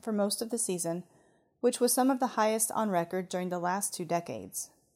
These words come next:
This year saw ratings start the year in the upper thirty percent area in May,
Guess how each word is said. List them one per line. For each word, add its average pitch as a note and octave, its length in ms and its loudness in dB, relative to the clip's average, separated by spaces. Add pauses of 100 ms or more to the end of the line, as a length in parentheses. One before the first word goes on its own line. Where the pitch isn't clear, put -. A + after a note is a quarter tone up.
(260)
This C#4 260 4
year A#3+ 160 6
saw A3 240 6
ratings F#3 460 0
start G3+ 320 2
the A#3 80 -2
year F#3 260 2
in F#3+ 180 -2
the F3+ 140 0
upper F#3+ 220 0
thirty A#3 260 0
percent A3 420 -2
area F#3+ 400 2
in F3 160 -4
May, E3 420 -2